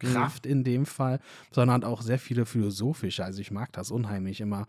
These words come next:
Speaker 2: ähm, wenn du jetzt in den Spielen einfach mal, äh, auch mal darüber nachzudenken, an was glauben denn die Jedi oder an, an was
Speaker 1: Mhm.
Speaker 2: glauben die Sith? Die haben ja, mehr oder weniger glauben die an dasselbe, nur die haben verschiedene Auffassungen, was das
Speaker 1: Ja.
Speaker 2: angeht, ne? Die einen nutzen das eher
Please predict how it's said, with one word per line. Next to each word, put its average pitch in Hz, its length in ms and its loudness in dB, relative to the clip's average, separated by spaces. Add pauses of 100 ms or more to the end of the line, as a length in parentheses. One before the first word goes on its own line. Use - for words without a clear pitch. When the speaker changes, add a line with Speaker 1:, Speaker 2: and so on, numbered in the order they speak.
(580)
Speaker 2:
ähm, 101 400 -2
wenn 120 360 0
du 107 60 4
jetzt 104 140 -4
in 104 80 -2
den 104 120 0
Spielen 127 380 2
einfach 110 240 -2
mal, 107 280 -6 (200)
äh, 104 100 -6 (440)
auch 131 140 -4
mal 143 120 6
darüber 117 300 2
nachzudenken, 107 840 0
an 120 180 -4
was 143 160 0
glauben 175 380 6
denn 98 160 0
die 92 100 -10
Jedi 101 340 -4
oder 123 240 -2
an, 123 140 -4
an 123 140 4
was 117 160 4
Speaker 1:
Mhm. - 20 -4
Speaker 2:
glauben 151 220 4
die 135 100 0
Sith? - 240 2
Die 123 160 2
haben 135 120 0
ja, 131 100 2 (480)
mehr 139 200 8
oder 151 120 8
weniger 143 220 6
glauben 131 220 6
die 143 80 6
an 107 120 2
dasselbe, 151 560 4
nur 131 200 4
die 123 120 2
haben 123 120 2
verschiedene 175 460 0
Auffassungen, 95 640 0
was 92 160 -10
das - 140 -6
Speaker 1:
Ja. 131 120 4
Speaker 2:
angeht, 95 360 -8
ne? 107 160 -4
Die 127 120 -4
einen 123 440 4
nutzen 127 300 2
das 120 140 0
eher 120 400 0